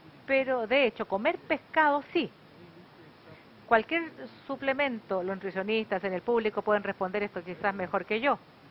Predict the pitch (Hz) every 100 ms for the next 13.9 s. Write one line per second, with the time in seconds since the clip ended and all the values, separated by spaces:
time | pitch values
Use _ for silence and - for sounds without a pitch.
0 | - - - - - 302 277 262 285 285
1 | 247 262 233 262 262 - 247 254 294 339
2 | 320 269 269 269 220 285 294 - 247 311
3 | 302 226 156 - - - 226 247 240 226
4 | 277 294 262 208 254 254 240 - 269 277
5 | - - 277 311 285 - 175 - 311 311
6 | 285 285 285 294 311 262 233 - 185 135
7 | - - - - - - - 254 254 226
8 | - 339 349 349 302 277 - 208 170 -
9 | - - - - - - - - 262 254
10 | 277 285 233 226 - 262 269 - 254 -
11 | 220 226 269 226 185 185 - 330 - 294
12 | - 202 170 165 175 240 240 269 320 311
13 | 240 240 240 214 190 170 156 -